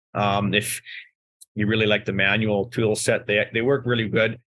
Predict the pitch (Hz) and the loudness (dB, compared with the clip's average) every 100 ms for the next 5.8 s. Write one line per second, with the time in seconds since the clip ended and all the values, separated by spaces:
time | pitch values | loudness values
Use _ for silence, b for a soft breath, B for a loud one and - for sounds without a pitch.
0 | - 135 151 143 143 113 113 107 120 113 | -4 0 0 0 -2 -4 -2 0 2 0
1 | 110 - 127 127 107 104 104 98 104 104 | -2 -2 -2 0 0 0 0 0 -2 0
2 | - - 92 - 127 139 _ - 98 92 | -2 0 0 0 -2 -4 _ -4 -2 0
3 | 90 92 90 117 - 110 123 131 135 131 | 0 0 -2 -6 -4 -4 0 0 0 -2
4 | 117 - 131 107 - 120 110 101 - - | -4 -2 -2 -2 -2 0 0 0 -2 -2
5 | 101 98 101 87 87 90 - | -2 0 -2 0 0 0 -2